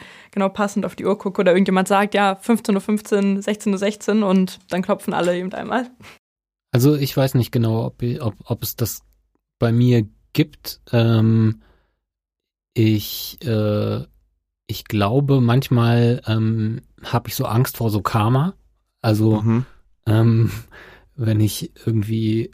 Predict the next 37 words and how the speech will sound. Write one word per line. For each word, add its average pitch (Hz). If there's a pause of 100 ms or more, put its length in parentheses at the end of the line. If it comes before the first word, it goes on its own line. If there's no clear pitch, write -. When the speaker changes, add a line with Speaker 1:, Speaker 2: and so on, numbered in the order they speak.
Speaker 2:
äh, 104
der 113
Meinung 110
bin, 110
ich, 131
ich -
kann 117
irgendwie 117
gerade 113
was, - (680)
äh, 110 (560)
irgendwie 113
besser, 165
äh, 139
vielleicht 147
als 143
andere 156
oder 147
so, 165
oder 120
ich 113
bin, 113
keine 117
Ahnung, 127
ich -
bin 113
lange 113
nicht 104
krank 120
geworden, 147
alle 123
werden 117
krank, 127
ich -
werd 120
nicht 117
krank. 131